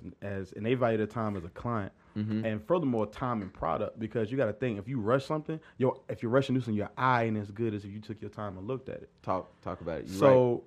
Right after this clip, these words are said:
Speaker 2: right.
Speaker 1: it, you gotta sit there and take your time and say, like, "Look, I," for me, it's twenty-four hours.
Speaker 2: Yeah.
Speaker 1: So if it, some people might be good with, "Hey, if you hit me up four, fiur hours beforehand," that, you gotta
Speaker 2: Don't,
Speaker 1: decide that
Speaker 2: don't.
Speaker 1: for yourself.
Speaker 2: <laughs>
Speaker 1: But
Speaker 2: Not
Speaker 1: have
Speaker 2: I.
Speaker 1: it, <laughs>
Speaker 2: Not I.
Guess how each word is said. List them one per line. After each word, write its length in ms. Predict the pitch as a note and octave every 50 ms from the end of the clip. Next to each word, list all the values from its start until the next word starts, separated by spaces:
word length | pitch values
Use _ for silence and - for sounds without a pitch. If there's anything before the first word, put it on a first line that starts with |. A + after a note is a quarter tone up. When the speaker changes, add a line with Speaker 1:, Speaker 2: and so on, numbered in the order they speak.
| - -
Speaker 2:
right. 100 | A#2 -
Speaker 1:
it, 60 | C3
you 60 | D3
gotta 200 | D#3 E3 C#3+ C3
sit 200 | A#2+ - D3 C3+ -
there 120 | B2+ B2
and 80 | A#2 G#2+
take 180 | - C3+ B2
your 100 | A#2+ A2+
time 160 | - - B2+ A#2+
and 120 | A#2+ A2
say, 80 | - G#2
like, 140 | F#2+ F#2+
"Look, 200 | G2 G2+ F#2 -
I," 260 | - F#2+ F2+ F#2 E2+ E2+
for 120 | - - B2+
me, 120 | D3+ G3+ G#3+
it's 120 | F3+ F#3+
twenty-four 340 | - D#3+ C#3+ C3+ - B2 A#2
hours. 320 | G#2+ G2 F2 E2+ F2+ - - _ _
Speaker 2:
Yeah. 160 | A2 B2 C3
Speaker 1:
So 260 | C3 B2 A#2 A2 G#2+ - - - - - - _ _ -
if 100 | G#2 B2
it, 180 | C3+ D3 D3
some 120 | - E3+ D#3+
people 160 | F3 F3+ F3
might 320 | D#3 D3 D#3 E3 D#3+ -
be 100 | C#3+ D#3
good 260 | D#3 D3+ F3+ G3 G3+ E3+
with, 320 | D3 C3+ B2+ - - -
"Hey, 200 | A#2+ B2 A#2+ A2+
if 100 | G#2+ G#2+
you 60 | A#2+
hit 160 | A#2 C3 A#2
me 160 | B2 B2 B2 A#2+
up 100 | F#2+ -
four, 160 | - A#2+ A#2
fiur 140 | A2+ - A#2
hours 140 | A#2 A2+ G#2+
beforehand," 300 | - A#2 A2+ A2+ G#2 - -
that, 180 | A2 - B2+
you 60 | B2
gotta 140 | C#3+ B2 -
Speaker 2:
Don't, 80 | - B2
Speaker 1:
decide 160 | - - C3
that 40 | A#2+ F#2
Speaker 2:
don't. 100 | - -
Speaker 1:
for 80 | A#2+
yourself. 380 | G#2+ G2 F#2+ - - C3 C#3 - - -
Speaker 2:
<laughs> 100 | - F#2
Speaker 1:
But 100 | G#2+ C3
Speaker 2:
Not 120 | - G#2+
Speaker 1:
have 180 | - F#3 F#3 -
Speaker 2:
I. 540 | E3 - - - C#3+ - - - - - C4
Speaker 1:
it, 140 | - - - - - -
<laughs> 200 | - - - -
Speaker 2:
Not 220 | - - A2+ A#2+ A#2+
I. 200 | B2 B2 G#2 F#2